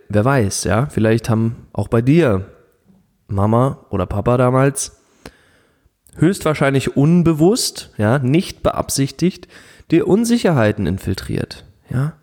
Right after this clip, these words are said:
Die haben's auch nur mitgenommen, deine Eltern haben's auch nur mitgenommen von ihren Eltern. Es ist Zeit, diese Kette zu durchbrechen. Teilweise lassen wir uns aber auch blockieren, weil wir negative Glaubenssätze mit uns tragen. Auch ein ganz, ganz großes Thema hier im Alltag bei uns, bei Good Mind.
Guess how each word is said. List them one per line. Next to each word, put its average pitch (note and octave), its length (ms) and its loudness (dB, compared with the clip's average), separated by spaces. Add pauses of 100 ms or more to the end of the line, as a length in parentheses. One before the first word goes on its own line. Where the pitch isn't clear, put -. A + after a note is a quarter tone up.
(140)
Die A#2 140 -2
haben's D3 240 -4
auch D3 260 0
nur D#3+ 160 4
mitgenommen, A#2+ 580 0
deine G2+ 180 0
Eltern A2 200 0
haben's A2+ 160 -2
auch - 240 -2
nur B2+ 100 2
mitgenommen G#2 720 0 (880)
von - 140 -4
ihren B2 320 2
Eltern. F#2 460 -2 (800)
Es - 100 -14
ist - 200 -4
Zeit, D3 440 0 (400)
diese G#2+ 180 -2
Kette A#2+ 540 0
zu - 140 -6
durchbrechen. G#2+ 560 -4 (1040)
Teilweise D#3 380 0
lassen C#3 280 0
wir D#3+ 40 2
uns D3+ 120 -2
aber C#3 160 2
auch B2+ 140 0
blockieren, D#3+ 480 0
weil B2+ 160 0
wir B2+ 80 2
negative C#3 640 2
Glaubenssätze C3 800 0
mit C3+ 260 0
uns E3 360 0
tragen. F#2 500 -4
Auch A#2 220 0
ein B2+ 100 0
ganz, D#3 340 2
ganz D3 260 -2
großes C#3 420 0
Thema D#3 300 2
hier A2 160 2
im G#2 80 -2
Alltag F#2+ 360 -2
bei F#2+ 100 -4
uns, F#2+ 220 -4
bei A#2 140 0
Good A2 240 0
Mind. F2+ 340 -8